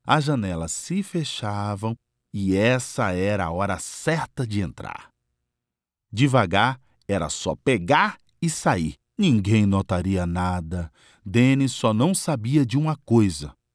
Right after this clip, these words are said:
Quando o plano está muito perfeito em nossa cabeça, é porque algo está errado. Na hora H, tudo foi por terra. Como ele imaginaria que uma lata de parafusos estaria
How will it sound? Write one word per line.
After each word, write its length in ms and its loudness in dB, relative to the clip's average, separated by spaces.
Quando 220 4
o 60 2
plano 300 2
está 280 -2
muito 680 2
perfeito 640 4
em 60 0
nossa 340 0
cabeça, 640 -2
é 100 2
porque 440 -4
algo 300 -4
está 240 -10
errado. 520 -12
Na 160 2
hora 220 6
H, 340 2
tudo 340 2
foi 240 0
por 240 -6
terra. 420 -4
Como 400 2
ele 220 2
imaginaria 920 2
que 140 -4
uma 200 2
lata 420 0
de 100 -2
parafusos 880 -2
estaria 360 0